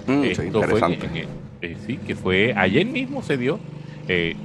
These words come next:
Speaker 2: donde un individuo
Speaker 1: Otro
Speaker 2: entró con
Speaker 1: loco.
Speaker 2: sí, otro loco de esto.
Speaker 1: <laughs> Sí, sí, sí, de lo
Speaker 2: Entró,
Speaker 1: que hay.
Speaker 2: dice, "Heavily armed",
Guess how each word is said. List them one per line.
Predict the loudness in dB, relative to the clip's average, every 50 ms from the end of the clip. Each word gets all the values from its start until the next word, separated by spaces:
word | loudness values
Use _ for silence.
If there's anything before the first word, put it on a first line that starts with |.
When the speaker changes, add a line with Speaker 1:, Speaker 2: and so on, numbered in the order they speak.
| -2
Speaker 2:
donde | 2 2 4 4 4 6 6 6 6 6 4 -2 -10 -4
un | 0 2 4 4 2 2 0
individuo | 0 4 6 8 8 10 8 8
Speaker 1:
Otro | 8 8 8
Speaker 2:
entró | 8 8 8 6 6
con | 6 4
Speaker 1:
loco. | 4 2 2 -2 -10 -18 -20 -20 -14 -14 -14 -12 -8 -8 -6
Speaker 2:
sí, | -4 -4 -2 4
otro | 4 4 6 6 6
loco | 6 6 6 6 4 4
de | 4 4
esto. | 2 0 -6 -6 -6 -4
Speaker 1:
<laughs> | -2
Sí, | -2 0
sí, | 2 2 2
sí, | 2
de |
lo | 0 -2
Speaker 2:
Entró, | 2 2 4 6 8 10 10 10 10 10 10 8 8 6 6 4 0
Speaker 1:
que | -2
hay. | -4
Speaker 2:
dice, | -4 -2 2 4 4 4 4 0 2
"Heavily | 4 6 6 6 6 4 2 0 0
armed", | 2 4 4 4 4 2 -4 -12 -20